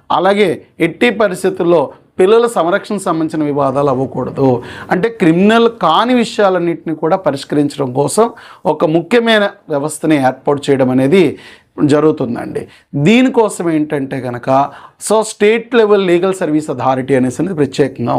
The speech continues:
ఉంది. ఈ స్టేట్ లెవెల్ లీగల్ సర్వీస్ అథారిటీ ఇది ఏర్పాటు చేసే ఒక వ్యవస్థ.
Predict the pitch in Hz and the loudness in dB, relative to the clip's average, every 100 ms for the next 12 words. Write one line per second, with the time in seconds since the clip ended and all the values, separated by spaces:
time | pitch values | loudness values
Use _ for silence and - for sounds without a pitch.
0 | 123 - 143 - - - 202 - 208 233 | -4 -10 -14 -16 -8 0 0 2 0 2
1 | 247 247 240 214 196 190 190 170 170 156 | 2 2 4 2 0 -2 -4 -4 -4 -2
2 | 151 147 135 185 175 123 - _ - 170 | 0 0 0 2 2 2 -8 _ -2 2
3 | 208 151 - _ 156 175 - 226 226 220 | 4 2 -2 _ -2 -2 0 -2 0 -2
4 | 196 190 160 - 156 135 180 135 156 - | 0 -2 -2 -4 -8 0 0 0 -2 -2